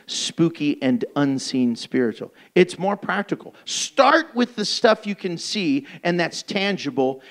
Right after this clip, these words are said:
and you will be guided more effectively in the spiritual realm of spiritual warfare." In other words, stop going to the bar long before you start cursing and casting out the demon of drunkenness.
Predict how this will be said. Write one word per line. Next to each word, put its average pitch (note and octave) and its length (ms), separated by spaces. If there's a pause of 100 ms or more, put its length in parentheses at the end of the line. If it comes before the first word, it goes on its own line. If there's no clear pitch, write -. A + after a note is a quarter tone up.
(140)
and G3+ 180
you G#3 140
will A3+ 180
be F#3+ 160
guided G#3 540
more G#3 240
effectively F3 640
in E3 260
the D3+ 140
spiritual F#3 1000 (140)
realm A2+ 560 (320)
of B2+ 160
spiritual A#2+ 480
warfare." G2+ 420 (180)
In A#3+ 80
other C#4 140
words, G#3+ 160
stop A3 300
going B3 180
to B3+ 80
the B3 100
bar F3 640 (1080)
long B3+ 460
before B3+ 440
you E3+ 240
start G#3 480
cursing A3 540
and E3+ 140
casting F3+ 500
out E3 160
the D3 80
demon D#3+ 380
of B2 120
drunkenness. C3 760